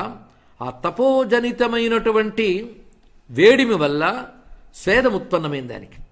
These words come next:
పరమేశ్వరుడు శరీరానికి స్వేదమా అంటే, అది ప్రకృతి వికారములతో కూడినది కాదు, అది దివ్య శరీరం. దివ్య శరీరం నుంచి ఉత్పన్నమైన స్వేదము కూడా దివ్యమవుతుంది. అది కారణం సర్వలోక హితం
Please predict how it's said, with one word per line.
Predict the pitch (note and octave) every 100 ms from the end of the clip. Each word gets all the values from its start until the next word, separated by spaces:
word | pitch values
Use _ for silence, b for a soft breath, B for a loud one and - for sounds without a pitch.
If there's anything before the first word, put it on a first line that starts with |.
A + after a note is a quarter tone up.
| _ _ _ - _ _
పరమేశ్వరుడు | B2+ F#3 A3+ - A#3 A3+ G#3+
శరీరానికి | G3+ G3+ G3+ G3 F#3+
స్వేదమా | F3+ F3+ F3+ F3+ F3+ -
అంటే, | C3+ E3 G3 A3+ B B B
అది | C#3
ప్రకృతి | D3 F#3+ A#3 B3+
వికారములతో | G#3+ A3 A3+ A3 G#3 G#3+
కూడినది | G#3 A3 G#3+ G3
కాదు, | F3 F3+ C#3 - - - - - - -
అది | A2+
దివ్య | A#2 F3 B3+
శరీరం. | A3 F#3 C3+ - - b b b B2+
దివ్య | E3+ A3+
శరీరం | A#3+ A#3+ A#3+ A#3+
నుంచి | G#3
ఉత్పన్నమైన | G#3 - A#3 A3+ A3 G#3+
స్వేదము | G3+ G#3 A#3+ A#3+
కూడా | A3 B3
దివ్యమవుతుంది. | A#3 A3+ A#3+ F#3+ - A2+ - - b b b b
అది | D#3 A#3 C4 - - D3+ C#3 _ _
కారణం | E3+ G3+ B3+ C4 C#4
సర్వలోక | F3+ F3 A3 A3 A3 G#3+ G#3+ G#3+
హితం | E3 G3